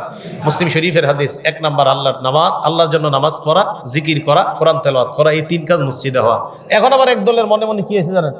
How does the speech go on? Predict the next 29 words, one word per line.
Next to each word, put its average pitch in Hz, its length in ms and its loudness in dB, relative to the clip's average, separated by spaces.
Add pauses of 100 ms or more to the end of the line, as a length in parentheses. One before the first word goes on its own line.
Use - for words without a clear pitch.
(180)
হুজুরে 233 260 2
যে 240 80 0
জুমার 190 340 2
দিন 190 100 -4
আলোচনা 175 380 0
করে, 160 220 -6 (440)
এটা 151 140 0
মনে 160 180 2
মনে 151 180 2
এসে 131 200 -2
গেছে, 113 180 -12 (800)
এটাও 185 260 4
জিকির। 143 300 -2 (100)
বলেন 165 220 2
এটা 175 140 2
কি? 170 440 -2 (420)
হ্যাঁ, 151 120 2
এটা 160 140 2
জিকিরের 160 400 0
অন্তর্ভুক্ত, 151 680 0 (440)
এটা 165 220 2
জিকিরের 185 420 0 (200)
অন্তর্ভুক্ত। 127 600 -2 (500)
এখন 175 200 4
মসজিদে 202 420 2
কয় 190 180 4
কাজ? 208 260 4 (400)
তিন 160 160 0
কাজ। 127 140 0